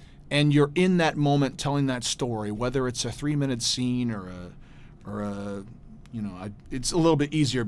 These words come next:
when it's dramatic, I suppose, to a certain extent, because it's, ah, it doesn't matter, whatever. But there, there's, there's a s-, there's an element where there's the real life,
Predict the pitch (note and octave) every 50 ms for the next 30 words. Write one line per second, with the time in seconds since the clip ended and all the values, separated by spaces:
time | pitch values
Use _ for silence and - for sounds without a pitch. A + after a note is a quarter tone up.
0 | G#2 - - B2+ B2+ A#2+ A#2 G#2+ G2+ A2+ C#3 C3 A#2+ A#2+ A#2 G#2+ G#2+ G#2+ - -
1 | A2+ A2+ G#2 - - B2 A2 A#2+ A#2 A2+ A2 G#2+ A2 A2 - - - - - -
2 | - C3+ A#2+ - - C3+ - B2 - - B2 A2+ G#2+ A2 A2+ - B2+ A#2 A2 -
3 | A2 G2+ - - - - - - - - - - - - - - - - - C4
4 | B3 - G#3+ F3+ - D3 C3+ A#2+ G#2+ A#2 D#3+ A3+ A#3+ G#3 D3 A#2+ A#2+ C3+ C3 F3+
5 | E3+ A3 A3+ G#3 G3 A3+ A3+ G#3 D#3 C#3+ - F3 G#3 G3 G#3 - - D3+ - -
6 | - - - - G3 G#3+ G#3 G3+ G3+ G3+ G#3 G#3 A#3 B3+ B3 A#3 A3+ - F#3 F#3+
7 | F#3+ F#3 F#3 F#3 F#3 E3+ - - - - - - - - - - - - - -
8 | - - - - - - - - - - - D3+ G3+ G3+ D#3+ B2+ F#3 F3 E3 E3+
9 | F#3+ G#3 G#3 G3 F#3+ F#3+ G3 G3 G3+ G3 - - -